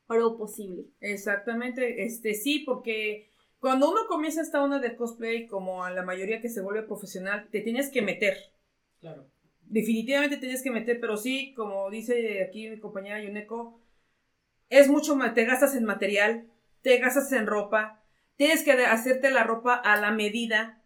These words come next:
Speaker 2: porque si tú no lo haces a la medida, te, o si no queda corto la manga, o si no queda muy cortito la falda, o más larga la, lo que le, te tienes que poner del material.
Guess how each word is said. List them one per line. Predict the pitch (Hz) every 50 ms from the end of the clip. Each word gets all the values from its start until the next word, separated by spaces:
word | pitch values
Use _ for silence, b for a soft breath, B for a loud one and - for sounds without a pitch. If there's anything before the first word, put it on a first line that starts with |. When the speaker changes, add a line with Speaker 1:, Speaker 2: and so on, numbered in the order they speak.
| _ _ _
Speaker 2:
porque | 226 220 220 - 240
si | 233 226 240 226
tú | 233 285 311
no | 339 330 381
lo | 359 330
haces | 320 330 320 294
a | 277
la | 233 220
medida, | 214 214 220 233 247 254 247 -
te, | 240 214 220 -
o | 208 190
si | - - 226
no | 247 320 381 -
queda | - 320 294 294 - -
corto | - 240 226 220 - 196
la | 175 170 170
manga, | 190 247 269 269 262 240 247 247 247 247 240
o | 277 285
si | 277 302 277
no | 262 247 233
queda | - 233 208 202 196 196 196
muy | 202 202 190 190
cortito | - 196 226 233 226 190 - - 185
la | 175 175 170
falda, | - 254 254 262 262 262 262
o | 247
más | 240 220 196 196
larga | 208 196 196 190 190 170
la, | 175 170 170 165 165 160 B B B B B
lo | - 202 202 208
que | 214 214
le, | 208 208
te | 220 208
tienes | 214 233 220 214 214
que | - 226
poner | - 190 196 202 208 190
del | 196 190 185
material. | 185 185 180 - 196 196 220 240 254 269 262 -